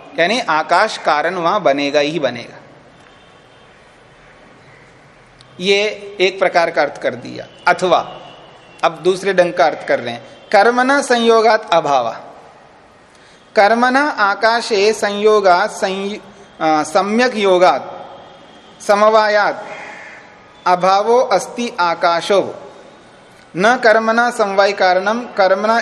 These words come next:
एक द्रव्यवर्तित्वात्। कहते हैं कर्मणा आकाशे संयोगात्, कर्म का आकाश में संयोग होने से,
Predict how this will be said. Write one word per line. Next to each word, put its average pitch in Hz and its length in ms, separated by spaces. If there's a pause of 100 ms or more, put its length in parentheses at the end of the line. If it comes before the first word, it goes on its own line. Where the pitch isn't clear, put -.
एक 190 180
द्रव्यवर्तित्वात्। 170 960 (1700)
कहते 220 240
हैं 262 380 (960)
कर्मणा 233 500
आकाशे 214 680
संयोगात्, 175 600 (1500)
कर्म 247 300
का 254 180
आकाश 208 600
में 240 160
संयोग 214 480
होने 170 300
से, 135 220